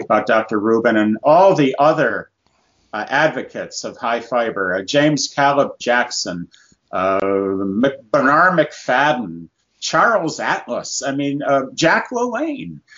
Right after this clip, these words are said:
These are all various people who are all saying the same thing. Jack LaLanne's wonderful quote,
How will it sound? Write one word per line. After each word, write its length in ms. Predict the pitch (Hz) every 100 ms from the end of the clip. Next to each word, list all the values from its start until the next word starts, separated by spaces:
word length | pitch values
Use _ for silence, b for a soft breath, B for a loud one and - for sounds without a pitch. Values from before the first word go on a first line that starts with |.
| b
These 340 | 139 202 240 -
are 220 | 175 -
all 760 | 143 175 220 220 208 165 127 107
various 600 | 117 156 185 180 170 -
people 500 | - 170 175 117 104
who 140 | 123
are 160 | - -
all 180 | 139 151
saying 320 | - 131 127
the 60 |
same 320 | 120 131 117 107
thing. 300 | 110 95 87
Jack 300 | 151 170 165
LaLanne's 460 | 147 147 131 107
wonderful 480 | 127 139 139 - 101
quote, 400 | - 120 92 -